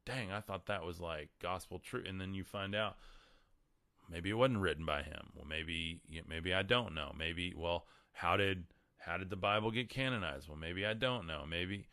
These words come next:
a-, and, and again, I'm not trying to shake anyone's faith other than shake you into a deeper faith. That, that's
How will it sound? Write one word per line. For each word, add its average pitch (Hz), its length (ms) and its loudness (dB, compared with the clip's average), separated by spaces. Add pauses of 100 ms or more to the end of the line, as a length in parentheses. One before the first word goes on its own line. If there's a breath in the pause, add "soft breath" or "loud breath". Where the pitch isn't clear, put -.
(440 soft breath)
a-, 90 180 -10
and, 90 240 -4
and 101 140 0
again, 110 440 2 (580)
I'm 107 80 -2
not 131 180 6
trying 131 320 2
to - 160 -6
shake 117 380 0
anyone's 107 400 -2
faith 98 420 0
other 92 240 0
than 87 140 -2
shake 95 320 -2
you 90 120 -4
into 82 200 -4
a 78 60 -2
deeper 76 380 -8
faith. - 380 -8 (320)
That, 92 320 2
that's 113 340 6